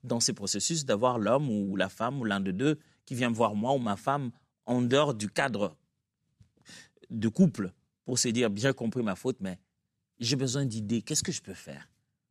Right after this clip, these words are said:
Comment, comment je peux faire ? » Mais il est arrivé de dire, « Ah, mais écoute, qu'est-ce qu'elle aime le plus ? » Et il m'est arrivé de concocter des bons cadeaux, de, de, de participer, d'être complice du bonheur que certains hommes se disent, « Je vais tellement arranger, je vais tellement que ça reprenne comme avant.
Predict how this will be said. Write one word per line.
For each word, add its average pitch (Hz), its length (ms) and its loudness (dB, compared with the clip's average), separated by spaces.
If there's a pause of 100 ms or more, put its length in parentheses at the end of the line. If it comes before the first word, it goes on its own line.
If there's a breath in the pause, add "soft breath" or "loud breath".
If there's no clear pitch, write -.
(140)
Comment, 156 440 -2
comment 147 240 -6
je - 100 -8
peux 117 120 -4
faire ? » - 300 -16 (600)
Mais 143 80 0
il 139 40 -2
est - 60 4
arrivé 139 240 2
de 135 100 0
dire, « 123 240 -2
Ah, 110 80 2
mais 110 180 2
écoute, 107 340 -6 (140)
qu'est-ce - 180 -2
qu'elle 110 160 0
aime 110 140 -2
le 101 100 -2
plus ? » - 400 -12 (480)
Et - 60 0
il 170 60 2
m'est 175 140 0
arrivé 147 280 6
de 127 120 4
concocter 151 680 2
des 123 120 2
bons 151 260 2
cadeaux, 131 380 0
de, 120 160 4 (280 loud breath)
de, 135 120 0
de 135 160 2
participer, 147 760 0
d'être 165 260 0
complice 156 720 2
du 117 140 -2
bonheur 131 640 4 (320 loud breath)
que 120 160 0
certains 123 480 0
hommes 147 300 4 (240)
se 127 140 -2
disent, « 123 300 0 (120)
Je 113 120 -4
vais 131 120 2
tellement 143 460 0
arranger, 85 380 -12 (140 soft breath)
je - 80 -18
vais 117 80 -4
tellement 180 480 0
que - 80 -6
ça 110 160 -2
reprenne 104 340 -4
comme 90 180 -8
avant. 82 220 -14